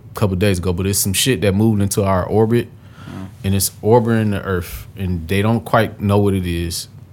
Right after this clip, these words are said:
Speaker 1: Uh, apparently, Russia thought it was the U S, U S thought it was Russia, but no, it's, it's not neither one.
Speaker 2: <laughs>
Speaker 1: and, and apparently from what I've seen or read about it or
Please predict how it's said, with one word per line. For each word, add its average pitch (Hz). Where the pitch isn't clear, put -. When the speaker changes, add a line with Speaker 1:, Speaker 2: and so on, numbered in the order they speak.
Speaker 1:
Uh, 87
apparently, 101
Russia 95
thought 95
it 95
was 92
the 92
U 90
S, 85
U 92
S 92
thought 90
it -
was 85
Russia, 85
but 82
no, 82
it's, 82
it's 85
not 90
neither 90
one. 82
Speaker 2:
<laughs> 120
Speaker 1:
and, 117
and 120
apparently 170
from 113
what 107
I've 127
seen 104
or 92
read 104
about 92
it 90
or 87